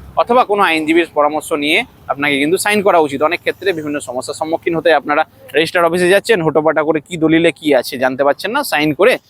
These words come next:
রেজিস্ট্রি করে দিলেন, হয়তো জমির পরিমাণটা ঠিক লেখা থাকলো, কিন্তু আমি এটা বলবো যে জমি বা যে কোনো ডকুমেন্টে আপনাকে সই করার ক্ষেত্রে আপনাকে কিন্তু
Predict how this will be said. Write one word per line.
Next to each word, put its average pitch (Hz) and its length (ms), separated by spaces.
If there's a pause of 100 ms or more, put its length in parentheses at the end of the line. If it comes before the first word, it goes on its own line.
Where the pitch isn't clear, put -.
(160)
রেজিস্ট্রি 156 280
করে 170 180
দিলেন, 160 220 (420)
হয়তো 160 240
জমির 151 240
পরিমাণটা 165 400
ঠিক 160 200
লেখা 147 220
থাকলো, 120 240 (240)
কিন্তু 233 260 (420)
আমি 170 200 (160)
এটা 165 160
বলবো 151 360
যে 156 140
জমি 175 420
বা 220 140
যে 196 180
কোনো 254 240
ডকুমেন্টে 185 460
আপনাকে 175 260
সই 165 240
করার 160 260
ক্ষেত্রে 190 380
আপনাকে 151 300
কিন্তু 175 180